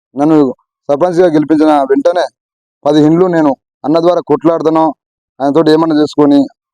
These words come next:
కనీసం పది ఇండ్లు తగ్గకుండా పేదవారికి కట్టిస్తానని హామీ, ఈ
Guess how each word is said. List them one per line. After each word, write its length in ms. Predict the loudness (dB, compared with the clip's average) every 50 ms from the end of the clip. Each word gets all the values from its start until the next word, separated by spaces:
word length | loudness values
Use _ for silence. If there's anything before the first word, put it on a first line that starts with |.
| _ _ _
కనీసం 280 | -6 -4 -2 0 0 -2
పది 220 | -2 -2 -2 -2 0
ఇండ్లు 180 | 0 2 0 0 0 -2 _ -4
తగ్గకుండా 440 | -2 0 0 0 0 0 0 -2 -2 -4 -8 _ _ _ _ _ _ _ -2
పేదవారికి 460 | 0 0 0 0 0 -2 -2 -2 -2 -2
కట్టిస్తానని 600 | 0 0 -2 -2 -2 -2 -2 0 0 0 0 0 -2 -4 _ _
హామీ, 280 | -6 -4 -2 0 0 0 0 -2 -4 -8 _ _ _ _ -6
ఈ 100 | -4